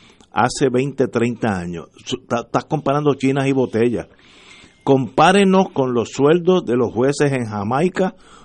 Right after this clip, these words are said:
con los sueldos en, en Santo Domingo, los, nuestros hermanos, eh, en San-,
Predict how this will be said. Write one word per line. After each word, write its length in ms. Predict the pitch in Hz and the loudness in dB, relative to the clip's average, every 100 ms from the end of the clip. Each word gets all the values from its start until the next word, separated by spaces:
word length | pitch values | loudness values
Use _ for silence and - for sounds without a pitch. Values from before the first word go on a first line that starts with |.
| _ | _
con 180 | 107 | -2
los 200 | 110 92 | -2 -4
sueldos 540 | - 117 156 165 151 - | 0 2 4 4 2 0
en, 220 | 117 113 107 | -2 -2 -2
en 160 | 113 101 | -4 -2
Santo 320 | 120 98 107 | -4 -2 0
Domingo, 580 | 95 113 196 214 190 110 | 2 2 2 4 2 2
los, 220 | 107 95 - | -2 -2 -4
nuestros 380 | 104 110 120 104 | -4 -2 0 0
hermanos, 540 | 107 143 175 151 202 - - - - - - | 2 4 4 4 2 -4 -20 -20 -20 -20 0
eh, 300 | 110 110 110 | 4 4 2
en 100 | 104 | 0
San-, 300 | 123 104 | -2 -2